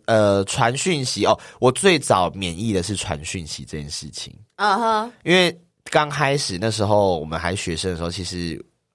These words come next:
Speaker 1: 智慧型手机才开始用没多久，哇，哭了，<laughs> 我们好老。<laughs> 就那时候传讯息，我觉得没有像现在这么方便。
Speaker 2: 对。
Speaker 1: 对，以前最早我们就是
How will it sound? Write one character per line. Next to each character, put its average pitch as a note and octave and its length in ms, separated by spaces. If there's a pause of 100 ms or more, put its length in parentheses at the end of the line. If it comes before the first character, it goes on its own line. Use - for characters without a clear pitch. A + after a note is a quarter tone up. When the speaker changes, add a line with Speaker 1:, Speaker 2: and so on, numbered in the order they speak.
Speaker 1:
智 D3 300
慧 D3+ 160
型 G2 160
手 E2 160
机 F#2 140
才 - 120
开 F2+ 200
始 - 280 (220)
用 G#2+ 180
没 E2 140
多 F2 160
久， F2 120
哇， E2 160
哭 - 260
了， F2+ 120 (220)
<laughs> - 180
我 A#2+ 60
们 G#2+ 100
好 F#2 200
老。 G2+ 300
<laughs> - 40 (2000)
就 F3+ 100
那 F#3+ 100
时 E3+ 120
候 D3+ 40
传 B2 300
讯 A#2+ 240
息， F2 240
我 E2 80
觉 F#2 160
得 F2+ 80
没 A#2 140
有 A2+ 80
像 B2+ 120
现 B2 160
在 G#2 60
这 A#2+ 80
么 F2 100
方 E2+ 360
便。 D#2+ 200 (220)
Speaker 2:
对。 E3 320
Speaker 1:
对， G2+ 140
以 G2+ 60
前 C3+ 340
最 E3 180
早 A2 140
我 F#2+ 60
们 F#2+ 100
就 A2+ 80
是 C3 200